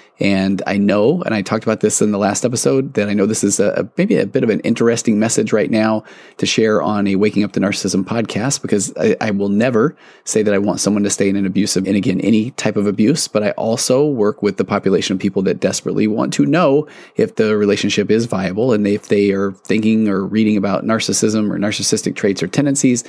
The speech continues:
that typically it just says, as I just shared in that email, that it may say, "Run, stop what you're doing right now." And I, I know it's not that easy. So this workshop, I am really going to, to talk, be very intentional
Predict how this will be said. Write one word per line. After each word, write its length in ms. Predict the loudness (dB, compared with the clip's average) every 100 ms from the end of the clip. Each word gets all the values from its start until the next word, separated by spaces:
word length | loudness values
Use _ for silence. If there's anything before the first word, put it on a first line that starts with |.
| -4
that 260 | -2 -2
typically 540 | -2 -4 0 0 2 0
it 80 | 0
just 240 | -2 0
says, 260 | -2 0 2
as 160 | 2
I 60 | 0
just 200 | 0 0
shared 180 | 0 0
in 80 |
that 140 | 0 2
email, 420 | 2 2 -2 -6 -16 -20 _ _
that 140 | -2 0
it 100 | 0
may 120 | 0
say, 180 | 2 0
"Run, 380 | 2 0 -2 -6
stop 300 | -6 -6 -2
what 100 | 0
you're 100 | 2
doing 200 | 2 2
right 160 | 0 0
now." 260 | 0 0
And 200 | -2 -2
I, 40 | -2
I 120 | -2 0
know 280 | 0 2
it's 180 | 0 -2
not 280 | -4 -2 -6 -6
that 280 | -4 -4 0
easy. 420 | 2 2 2 -2 -6 -20 -10
So 420 | -2 2 2 0
this 560 | 0 0 0 0 -2 -6 _
workshop, 720 | 0 0 0 -2 0 -2 -2 -4
I 160 | 0
am 200 | 0 0
really 280 | 0 2 2
going 420 | 0 0 0 -2
to, 520 | -2 -2 0 0 -2 -4 _ _ -4
to 160 | -4
talk, 440 | -4 -6 -4 -4 0
be 140 | 0
very 320 | 2 2 2
intentional 640 | 0 0 -2 0 -2 -4